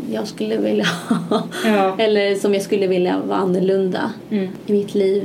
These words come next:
Speaker 1: och kanske också i världen.
Speaker 2: Mm.
Speaker 1: Som man allting, som man kan välja och, och då ändra eller inte <laughs> göra någonting åt. Jag tror jag väljer att försöka påverka på något sätt.
Speaker 2: Mm.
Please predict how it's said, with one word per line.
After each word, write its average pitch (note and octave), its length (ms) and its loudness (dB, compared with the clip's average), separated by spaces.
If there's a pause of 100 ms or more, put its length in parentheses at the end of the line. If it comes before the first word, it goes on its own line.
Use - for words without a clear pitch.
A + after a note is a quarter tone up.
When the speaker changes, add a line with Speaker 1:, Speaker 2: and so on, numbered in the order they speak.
Speaker 1:
och G#3 120 -4
kanske G3 340 -4
också G3+ 520 -4 (120)
i G#3+ 100 0
världen. G#3 480 0 (280)
Speaker 2:
Mm. G3 240 0 (280)
Speaker 1:
Som A3 140 -2
man G#3 120 2
allting, G#3 340 0 (240)
som A3+ 140 -6
man G#3+ 120 -2
kan G#3 140 0
välja G3 360 0
och, - 140 -4 (840)
och G#3+ 100 -4
då F3 200 -2
ändra F#3+ 360 -4 (120)
eller G3+ 140 0
inte E3+ 280 -4
<laughs> - 0 -
göra G#3 220 -6
någonting G#3 360 -4
åt. - 180 -6
Jag G#3 80 -2
tror G#3+ 180 -2
jag G#3 80 0
väljer G#3 440 -2
att G3+ 100 -8
försöka G3+ 640 -4 (260)
påverka A2 520 -6 (120)
på A2+ 60 -8
något A#2+ 200 -8
sätt. - 440 -12 (140)
Speaker 2:
Mm. G#3+ 160 0